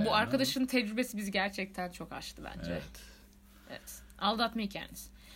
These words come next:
Speaker 1: Cinsel ve duygusal olarak açık bir ilişkim var. Bu konuda dürüst bir diyalog kurmaya özen gösteriyoruz. Ama bu noktaya gelene kadar onu birkaç defa aldattım. Yeni insanlarla tanışmayı ve onlarla bağ kurmayı seviyorum. Uzun bir süre bunun ilişkimi nasıl etkilediğini sorguladım fakat etkilemiyor.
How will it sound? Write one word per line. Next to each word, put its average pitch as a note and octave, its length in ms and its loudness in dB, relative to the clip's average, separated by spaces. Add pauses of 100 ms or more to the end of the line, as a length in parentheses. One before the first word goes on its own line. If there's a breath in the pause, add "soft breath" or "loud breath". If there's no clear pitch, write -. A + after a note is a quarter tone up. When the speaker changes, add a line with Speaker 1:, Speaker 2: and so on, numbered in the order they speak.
(180 loud breath)
Speaker 1:
Cinsel D4 460 4
ve C#4+ 120 4
duygusal A3 420 4
olarak F3+ 260 4
açık - 240 -4
bir F3+ 80 0
ilişkim E3+ 400 -2
var. F4 180 2
Bu C4+ 140 2
konuda A3+ 300 2
dürüst B3+ 240 0
bir F#3 80 -2
diyalog G3+ 300 2
kurmaya A3 320 0
özen G#3 280 2
gösteriyoruz. - 640 -8 (420 loud breath)
Ama D4 180 6
bu D4 80 4
noktaya C4 260 4
gelene G#3+ 280 2
kadar A3 340 6
onu A3+ 160 2
birkaç G#3+ 380 -2
defa F3+ 240 2
aldattım. F3 480 -2 (340 loud breath)
Yeni A#3 180 8
insanlarla A3 500 4
tanışmayı G#3 420 2
ve A3+ 100 4
onlarla G3+ 400 4
bağ G#3+ 200 4
kurmayı G3 300 0
seviyorum. G3+ 520 -2 (160)
Uzun A#3+ 300 6
bir G#3+ 60 0
süre G3+ 380 0 (120)
bunun G#3+ 380 2
ilişkimi G#3 440 2
nasıl A3 220 2
etkilediğini F3+ 460 0
sorguladım G3+ 500 0
fakat B3+ 280 4
etkilemiyor. - 580 -2